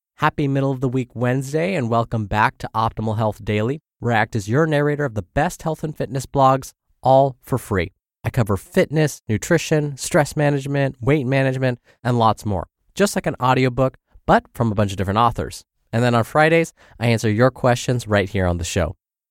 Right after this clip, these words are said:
And a big thanks to Carbona for their support. Carbona is a household brand that's been helping people to keep their homes clean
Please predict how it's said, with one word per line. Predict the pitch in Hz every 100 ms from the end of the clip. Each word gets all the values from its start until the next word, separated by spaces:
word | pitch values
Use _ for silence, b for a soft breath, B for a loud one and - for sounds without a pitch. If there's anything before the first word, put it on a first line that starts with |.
| _ _ -
And | 127
a | 127
big | - 190 196
thanks | - 139 131
to | -
Carbona | - - 107 147 156 104
for | - 113
their | 107
support. | - - - 85 - _ _ _ _ -
Carbona | - 170 208 190
is | 139 -
a |
household | 120 - 147 - 160 135
brand | 151 160 127
that's | 117 -
been | 117
helping | 107 135 - 165
people | - 170 - 120
to | -
keep | - 107 -
their | 110 143
homes | 156 175 175
clean | - 175 180